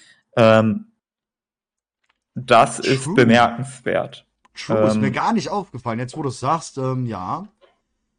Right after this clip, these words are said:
Speaker 2: Ich glaub sonst nicht, weil sonst hast du ja, guck mal, wenn du mal an, an, an Legion denkst, da hast du ja quasi die völlige Riege an, an Leuten da.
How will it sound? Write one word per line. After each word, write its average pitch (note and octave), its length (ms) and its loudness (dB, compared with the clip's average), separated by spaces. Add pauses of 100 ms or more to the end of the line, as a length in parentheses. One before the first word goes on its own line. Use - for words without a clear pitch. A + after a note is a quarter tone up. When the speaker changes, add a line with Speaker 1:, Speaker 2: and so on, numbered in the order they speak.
(260)
Speaker 2:
Ich C3 180 -12
glaub C3+ 220 -4
sonst D3+ 380 -8
nicht, E3+ 200 -4
weil B2+ 160 -4
sonst C#3 200 -6
hast C#3 160 -12
du C3+ 40 -4
ja, C3 160 -2
guck D#3+ 160 -10
mal, B2 140 -4
wenn C3 100 -4
du C3 60 -4
mal B2+ 120 -2
an, A#2 180 -6
an, A#2+ 260 -8
an G#2+ 240 -8
Legion E3 360 -8
denkst, F#3 360 -8
da A2 120 -4
hast B2+ 160 -8
du B2+ 40 -4
ja A#2 100 -6 (280)
quasi C3 280 -4
die A#2 200 -16
völlige D3+ 600 -4
Riege D3+ 380 -6
an, C3 240 -6
an B2+ 180 -6
Leuten B2 420 -8
da. B2+ 280 -8